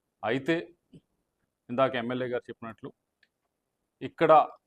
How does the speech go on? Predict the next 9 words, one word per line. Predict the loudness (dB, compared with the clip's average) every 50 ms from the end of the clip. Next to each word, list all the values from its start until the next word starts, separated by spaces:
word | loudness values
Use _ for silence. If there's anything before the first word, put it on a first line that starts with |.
| _ _ _ -8
ఏదైతే | -4 -4 0 0 0 0 0 -2 -2 -4 -4 -4 -8 _ _ _ _ _ _ -20 _ _ _ _
అభివృద్ధి | -8 -6 -4 -4 -6 -6 -6
కార్యక్రమాలు | -6 -6 -6 -6 -8 -10 -10 -6 -6 -6 -6 -8 -10 -14 _ _ _ _ _ _ _ _ _ _ _ _ -16
ఇక్కడ | -8 -6 -6 -4
జరుగు-, | -4 -4 -4 -6 -8 -12 _ -16 -16 -16
జ-, | -12 -8 -10 -6 -4
జరగవలసిన | -4 -4 -4 -2 -2 -4 -4 -6 -8 -6
అవసరం | -6 -6 -6 -8 -10 -8 -8
ఉందో, | -8 -8 -10 -10 -12